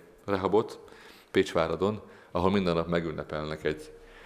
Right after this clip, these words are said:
egy fiatal lányt, mármint úgy ünneplik meg, hogy meghalt az illető lány, de minden nap, minden éven megemlékeznek róla. Ez egy olyan fiatal drogfüggő volt,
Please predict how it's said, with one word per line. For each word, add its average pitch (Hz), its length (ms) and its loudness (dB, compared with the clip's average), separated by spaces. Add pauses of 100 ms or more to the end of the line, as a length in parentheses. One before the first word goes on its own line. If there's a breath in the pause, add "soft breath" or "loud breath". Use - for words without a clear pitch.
(220 loud breath)
egy - 160 -2
fiatal 82 400 4
lányt, 82 340 -2
mármint 85 520 -4
úgy 92 160 -4
ünneplik 85 380 -2
meg, 82 140 -6
hogy 85 120 -6
meghalt 82 400 -4
az 80 100 -8
illető 80 380 -6
lány, 80 200 -4
de 87 80 -2
minden 85 220 -2
nap, 80 140 -6 (100)
minden 87 360 0
éven 85 460 -4
megemlékeznek 78 720 -6
róla. 104 340 -4 (460 loud breath)
Ez 101 140 -2
egy 110 120 4
olyan 107 180 4
fiatal 95 640 0
drogfüggő 90 580 -2
volt, 101 400 -4